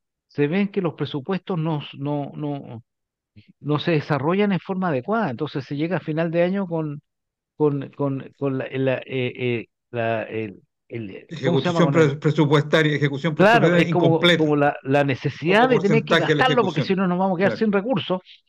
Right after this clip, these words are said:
Speaker 1: Y, y, ¿y qué es lo que ocurre en esos casos? Se usa mal, pues.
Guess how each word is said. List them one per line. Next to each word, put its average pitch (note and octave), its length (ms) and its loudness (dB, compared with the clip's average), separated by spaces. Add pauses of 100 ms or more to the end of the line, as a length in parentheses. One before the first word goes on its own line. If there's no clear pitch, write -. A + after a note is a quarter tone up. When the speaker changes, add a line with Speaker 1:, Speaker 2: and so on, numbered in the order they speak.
(180)
Speaker 1:
Y, D3 320 0
y, C3 100 -6 (260)
¿y C#3 160 -2
qué F#3+ 100 0
es A3 40 4
lo A#3 80 2
que A3+ 100 2
ocurre F3+ 480 0
en F3 60 2
esos D#3+ 180 -4
casos? A2+ 400 -2 (160)
Se - 200 -4
usa F#3+ 280 -2
mal, C4 260 2
pues. E3 260 -18